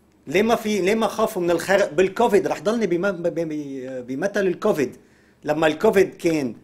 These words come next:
فيروس فتاك وبعده لليوم فتاك بيقتل، في القانون أربعمية وستة وأربعمية وسبعة عقوبات،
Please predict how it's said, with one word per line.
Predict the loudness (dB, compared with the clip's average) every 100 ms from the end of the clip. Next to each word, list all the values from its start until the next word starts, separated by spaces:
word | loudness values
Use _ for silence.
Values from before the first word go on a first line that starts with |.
| -2
فيروس | 2 2 0 -2
فتاك | -6 -4 -4 -4 -4
وبعده | -4 -2 0 0
لليوم | 0 0 -2
فتاك | -4 -10 -6 -6 -6
بيقتل، | -4 -2 -2 -2 -8 -8 -16 _ _ _
في | -2 0
القانون | 0 0 2 0
أربعمية | 0 0 0 0
وستة | 0 -2 -8 -4 -2
وأربعمية | -2 -6 -6 -4 -4
وسبعة | -2 -2 -2 -4
عقوبات، | -4 -6 -4 0 0 -2